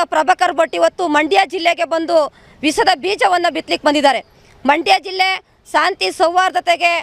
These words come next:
ಮತ್ತು ಸೌ-, ಸೌಹಾರ್ದತೆಗೆ ಒಂದು ಹೆಸರಿರ್ತಕ್ಕಂಥದ್ದು. ಮಂಡ್ಯ ಜಿಲ್ಲೆ ಜನ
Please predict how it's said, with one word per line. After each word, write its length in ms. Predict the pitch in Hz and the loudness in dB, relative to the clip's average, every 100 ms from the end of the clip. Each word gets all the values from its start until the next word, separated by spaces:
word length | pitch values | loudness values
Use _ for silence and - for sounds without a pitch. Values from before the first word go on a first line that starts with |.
| - _ _ - | -8 _ _ -2
ಮತ್ತು 260 | 330 - 339 311 _ _ | 0 0 0 -2 _ _
ಸೌ-, 380 | - 311 311 262 277 | 0 0 0 -2 0
ಸೌಹಾರ್ದತೆಗೆ 640 | 302 359 381 349 359 349 349 | 2 2 0 0 -2 -2 -2
ಒಂದು 120 | 330 302 | -2 -2
ಹೆಸರಿರ್ತಕ್ಕಂಥದ್ದು. 840 | 302 381 - 339 339 320 330 359 359 - - 269 | -2 -2 0 0 0 0 0 0 -4 -6 -2 0
ಮಂಡ್ಯ 260 | 311 359 381 | 0 0 0
ಜಿಲ್ಲೆ 180 | 277 349 277 | 0 -2 -2
ಜನ 140 | 311 | -2